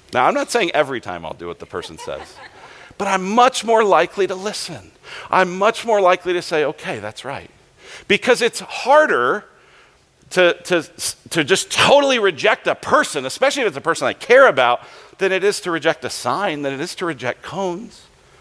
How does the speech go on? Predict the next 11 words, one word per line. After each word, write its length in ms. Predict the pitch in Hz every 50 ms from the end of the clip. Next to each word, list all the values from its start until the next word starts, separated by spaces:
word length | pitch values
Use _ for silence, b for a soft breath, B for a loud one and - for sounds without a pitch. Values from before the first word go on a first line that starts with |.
| b b b b b b -
And 100 | 202 208
I 100 | 233 262
think 220 | 247 - 262 240
for 140 | - - 185
so 280 | 170 - - - 202 214
many 160 | 202 196 202
Christians, 540 | 185 - - 226 214 - - 151 139 - 123
the 80 | 131
grace 460 | 135 123 - 131 156 175 214 214 - -
of 200 | 196 160 - -
God 480 | - 151 165 139 107 98 101 117 147